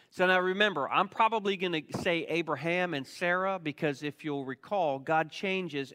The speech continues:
Abram's name to Abraham, and he changes Sarai's name to Sarah. So I'm gonna get those confused, I'm sure. Just know what I'm saying here.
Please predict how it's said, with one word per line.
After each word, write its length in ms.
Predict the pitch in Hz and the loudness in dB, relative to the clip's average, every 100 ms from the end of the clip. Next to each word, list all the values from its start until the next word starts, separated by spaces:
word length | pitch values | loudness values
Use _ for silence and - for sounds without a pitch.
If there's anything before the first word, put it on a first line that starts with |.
| - | -4
Abram's 680 | 165 170 170 170 170 156 | -2 -2 -4 -4 -6 -8
name 300 | 165 156 156 151 | -6 -4 -4 -4
to 160 | - | -6
Abraham, 640 | 143 135 123 160 135 120 123 - - | -6 -6 -6 -4 -2 -4 -8 -18 -8
and 100 | 147 | -4
he 80 | 147 | -4
changes 520 | - 165 165 147 135 | -2 -2 -2 -6 -8
Sarai's 640 | - 190 175 139 127 120 | -2 0 4 4 2 -2
name 300 | 135 127 127 | -6 -6 -6
to 180 | 127 139 | -10 -12
Sarah. 580 | - - 160 131 107 101 _ _ _ _ _ _ | -8 -2 0 0 -4 -10 _ _ _ _ _ _
So 220 | - 151 | -8 0
I'm 140 | 143 165 | 0 2
gonna 200 | 180 156 | 0 0
get 560 | 135 - 139 139 180 | -4 -18 -6 -4 -2
those 340 | 180 165 151 - - - | 0 0 -2 -8 -20 -10
confused, 640 | 160 143 - 170 147 135 | -8 -6 -6 -4 -4 -2
I'm 100 | 135 | -4
sure. 480 | 131 - 170 127 120 | -4 -6 -4 -2 -4
Just 320 | 123 139 - | -8 -12 -10
know 340 | 143 143 156 156 | -8 -4 -2 -2
what 180 | 135 135 | -2 -2
I'm 140 | 127 | -2
saying 360 | - 147 127 113 | -4 -4 -4 -6
here. 280 | 117 113 | -6 -8